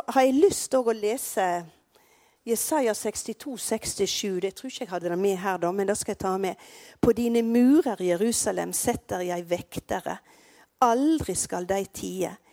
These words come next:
Ikke», nå er det på bokmål dette her da, «ikke hele dagen og ikke hele natten. Dere som minner Herren, under ingen ro. Og gi ham ikke ro før han bygger Jerusalem opp igjen,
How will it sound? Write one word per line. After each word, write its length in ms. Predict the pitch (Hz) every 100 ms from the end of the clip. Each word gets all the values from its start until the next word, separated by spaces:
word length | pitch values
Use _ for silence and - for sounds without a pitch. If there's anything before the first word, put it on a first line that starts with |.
| _ _ _ -
Ikke», 680 | 285 - _ _ - 180 -
nå 140 | 214 214
er 80 |
det 100 | 202
på 140 | 208 190
bokmål 560 | 175 226 254 196 185
dette 160 | 196 -
her 80 | 208
da, 120 | 226 -
«ikke 360 | 349 - 254
hele 260 | 233 247 240
dagen 400 | 220 226 202 196
og 80 | -
ikke 300 | 254 - 208
hele 180 | 202 202
natten. 460 | 196 - - 196 - - -
Dere 400 | - 240 262 349
som 240 | - 220 214
minner 400 | 220 254 311 190
Herren, 520 | 180 185 196 180 175 - -
under 580 | 294 226 170 165 165 -
ingen 520 | 196 196 247 175 156 165
ro. 160 | 151 - - _ _ _ _ - _ _
Og 160 | - 214
gi 320 | 214 349 330 202
ham 240 | 190 190 -
ikke 380 | 381 - - 208
ro 160 | 233 226
før 240 | - 226 214
han 160 | 190
bygger 360 | 170 180 185 180
Jerusalem 640 | 185 240 240 - 180 170 -
opp 200 | - -
igjen, 300 | 170 -